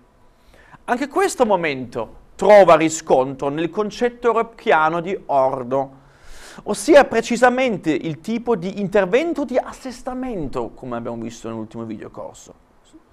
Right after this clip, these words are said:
Ultimamente, come precisa Röpke ugualmente,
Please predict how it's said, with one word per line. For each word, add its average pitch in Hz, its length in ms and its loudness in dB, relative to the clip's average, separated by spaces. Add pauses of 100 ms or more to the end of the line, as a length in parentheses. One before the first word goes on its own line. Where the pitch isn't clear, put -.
(540)
Ultimamente, 220 1120 0 (220)
come 147 500 0 (220)
precisa 135 640 -6
Röpke 127 720 -6
ugualmente, 214 840 0